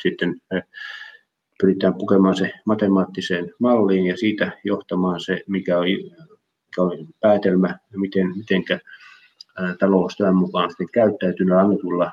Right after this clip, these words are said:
lähtökohdilla. Ja toisaalta sitten empiirisessä puolessa tu-, käytetään tilastotieteen menetelmiä, äh, hyväksi, äh, päättelemään, miten, äh, tosiasiassa maailma näyttää toimivan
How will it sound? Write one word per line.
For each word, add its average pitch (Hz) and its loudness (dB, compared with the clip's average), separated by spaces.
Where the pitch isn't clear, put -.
lähtökohdilla. 92 -2
Ja 90 -2
toisaalta 95 0
sitten 98 4
empiirisessä 95 2
puolessa 87 -4
tu-, 95 -2
käytetään 92 0
tilastotieteen 92 0
menetelmiä, 87 0
äh, 85 -8
hyväksi, 95 0
äh, 87 -6
päättelemään, 90 0
miten, 92 0
äh, 85 -10
tosiasiassa 101 2
maailma 92 4
näyttää 87 -2
toimivan 90 -2